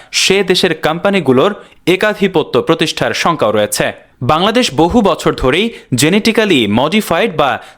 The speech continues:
জিএম ফসল উৎপাদন ঠেকানোর সফল চেষ্টা করে গেলেও এবার আর তা সম্ভব নাও হতে পারে। ফলে হারিয়ে যেতে পারে বহু দেশি ফসলের জাত। চুক্তির প্রকাশ্য দিক অনুযায়ী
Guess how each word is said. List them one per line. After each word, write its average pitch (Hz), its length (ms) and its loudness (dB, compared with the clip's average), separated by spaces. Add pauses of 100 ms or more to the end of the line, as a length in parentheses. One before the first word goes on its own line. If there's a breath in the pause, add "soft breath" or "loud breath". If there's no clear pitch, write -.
জিএম 165 340 2
ফসল 170 400 -2
উৎপাদন 139 420 0
ঠেকানোর 127 480 -4
সফল 139 380 0
চেষ্টা 143 300 -2
করে 165 260 0
গেলেও 139 300 2 (340 loud breath)
এবার 175 240 0
আর 202 180 -2
তা 135 120 2 (180)
সম্ভব 156 360 0 (140)
নাও 143 140 2
হতে 117 240 -4
পারে। 117 240 -4 (400)
ফলে 147 260 0 (300 loud breath)
হারিয়ে 196 320 2
যেতে 147 220 0
পারে 127 240 -2 (360 loud breath)
বহু 165 280 4
দেশি 160 300 2
ফসলের 117 460 -2
জাত। 120 200 0 (480 soft breath)
চুক্তির 226 340 0
প্রকাশ্য 233 480 0
দিক 151 200 0
অনুযায়ী 123 340 2